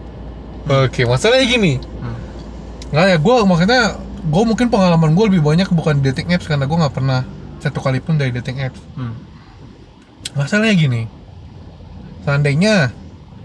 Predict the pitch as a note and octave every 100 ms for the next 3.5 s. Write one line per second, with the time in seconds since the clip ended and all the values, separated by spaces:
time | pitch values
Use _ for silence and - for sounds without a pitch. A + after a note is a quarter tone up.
0 | - - - - D3 D#3 A#3 C4+ A3+ -
1 | C#3 C#3+ C#3 C3 B2+ B2+ C3 C#3+ D#3 E3+
2 | D#3+ C3+ A#2+ - - B2 A#2+ A#2+ B2+ C3
3 | D3 D#3 D#3+ C#3